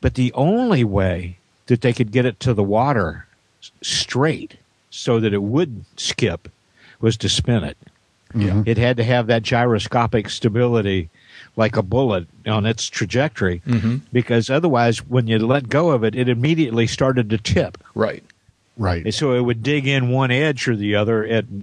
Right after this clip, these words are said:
Speaker 1: at some kind of odd angle, and it might skip once or twice, like you guys said, but there was no way to predict it, no way to control it. Uh, it, the, the whole thing was an exercise in engineering control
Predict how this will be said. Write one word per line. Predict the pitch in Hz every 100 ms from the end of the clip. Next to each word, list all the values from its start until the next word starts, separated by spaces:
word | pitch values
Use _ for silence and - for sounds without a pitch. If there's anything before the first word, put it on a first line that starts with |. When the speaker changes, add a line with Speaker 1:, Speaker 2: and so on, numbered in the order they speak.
| -
Speaker 1:
at | 110
some | - 135 117
kind | - 117
of | 107
odd | 101 101 101
angle, | 101 104 104 101 - - - -
and | 123 147
it |
might | 147 135 -
skip | - - -
once | 117 139 92 90 - - _ -
or | 104 87
twice, | - 147 147 101 87
like | 104 107
you | 101
guys | 107 92
said, | - 95 - - - -
but | 120 117 110 110 -
there | 127
was | 127
no | 127 131
way | 127
to | 117
predict | 113 110 131 147
it, | 127
no | 117
way | 117 117
to | 104
control | - 87 135 135 135
it. | 127 - -
Uh, | 107 104 104 104 107 185
it, | 113 113 _ - _
the, | 127 123
the | 104 110
whole | - 202 127
thing | - 165
was | 110 107
an | 107
exercise | 127 - 104 - 127 113
in | 101 101
engineering | 131 123 110 110 117 107 98 92 - - - - -
control | - 113 107 - - 165 160 98 76